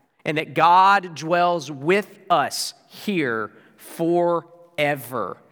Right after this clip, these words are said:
That is what the new coming in looks like. Now, I don't know about you, but I grew up, um, in a, I grew up in, in a Christian tradition where I learned that the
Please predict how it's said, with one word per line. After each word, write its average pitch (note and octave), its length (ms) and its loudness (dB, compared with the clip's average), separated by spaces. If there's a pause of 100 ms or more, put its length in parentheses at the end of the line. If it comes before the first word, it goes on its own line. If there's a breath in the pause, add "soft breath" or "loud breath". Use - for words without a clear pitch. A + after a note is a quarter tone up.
(140)
That D#3+ 320 4
is E3 160 -6
what E3 220 -2
the E3+ 80 -2
new F3+ 280 -2
coming D#3+ 400 -4
in C3+ 440 -4 (260 loud breath)
looks D#3 300 -4
like. A2 380 -4 (540 loud breath)
Now, C#3+ 220 0
I E3 140 2
don't A3 160 -2
know A3 140 0
about F3+ 260 0
you, D3+ 420 -8 (880)
but D3 320 -4
I G3 300 4
grew D#3 400 -6
up, - 560 -6 (560 soft breath)
um, C#3+ 440 0 (120)
in D#3 420 -4
a, C3+ 580 -4 (220)
I G3+ 160 4
grew G3+ 220 -2
up F3+ 160 -2
in, E3 160 -2
in D#3+ 380 -8
a C#3+ 60 -6
Christian E3 520 -6
tradition C#3 760 -6 (140)
where C#3+ 460 -4
I F#3 240 4
learned C3+ 640 -8
that C#3+ 160 -8
the D3+ 160 -10